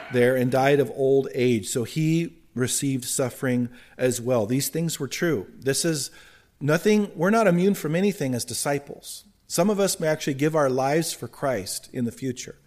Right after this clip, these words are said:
As things continue to get worse and worse and worse, there, the persecution may come to the extent that we have to lay down our lives, uh, for him, and it's, it would be an honor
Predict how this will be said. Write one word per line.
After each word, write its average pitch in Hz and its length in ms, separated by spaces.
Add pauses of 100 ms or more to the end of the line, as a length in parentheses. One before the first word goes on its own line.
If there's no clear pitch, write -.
(440)
As 123 160
things 165 280
continue 165 420
to 165 80
get 143 180
worse 160 360
and 120 120
worse 147 320
and 113 140
worse, 135 340 (600)
there, 135 260
the 139 100
persecution 180 640
may 165 140
come 180 240
to 165 80
the 139 100
extent 147 460
that 131 160
we 143 340 (220)
have 151 200
to 139 120
lay 131 160
down 131 220
our 123 160
lives, 127 580 (320)
uh, 113 400
for 147 320
him, 127 400 (580)
and 123 180
it's, 120 180
it 139 180
would 127 140
be 117 100
an 120 80
honor 120 500